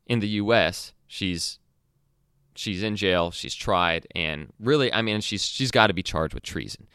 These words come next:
You can't let someone join a foreign terrorist organization, the worst of the worst <laughs> foreign terrorist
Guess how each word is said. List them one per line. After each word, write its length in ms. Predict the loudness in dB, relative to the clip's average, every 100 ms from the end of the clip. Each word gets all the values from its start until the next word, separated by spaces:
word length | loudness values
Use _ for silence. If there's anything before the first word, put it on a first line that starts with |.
| _ -4
You 120 | -4
can't 520 | -4 -2 2 2 0 _ _ _ -10
let 480 | 0 4 4 4 _ -14
someone 560 | -2 2 2 2 -2 -8 -6
join 340 | 0 4 4 0
a 60 |
foreign 480 | -4 0 2 2 0
terrorist 520 | -2 0 2 2 2
organization, 1040 | 0 -2 0 -2 4 6 6 4 0 -6 -10 _ _ _ _ _ _ _ _ _ _ _ _ _ _
the 140 | 6 6
worst 360 | 8 8 6
of 100 | 2
the 80 | 2
worst 400 | 8 10 10 8
<laughs> 20 |
foreign 320 | 8 10 10 8
terrorist 440 | 8 8 6